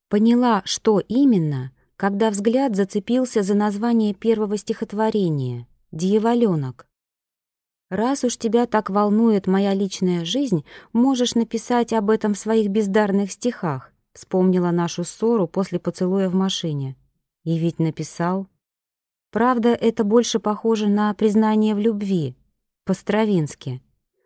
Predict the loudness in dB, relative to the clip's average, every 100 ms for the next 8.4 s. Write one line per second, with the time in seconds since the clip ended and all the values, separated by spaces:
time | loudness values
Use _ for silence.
0 | _ _ 2 2 2 -2 -2 0 0 0
1 | 0 0 -2 -2 -2 -2 -4 -10 _ _
2 | _ 2 4 2 0 -4 0 0 2 0
3 | -2 -4 -6 -8 -8 -10 -12 _ _ -8
4 | -6 -4 -2 -2 -4 -8 _ _ _ _
5 | _ _ _ _ _ _ -6 -2 0 -2
6 | -4 -8 -8 -14 -20 _ -14 -2 2 4
7 | 2 0 0 0 2 0 0 0 0 0
8 | -2 -4 -8 -10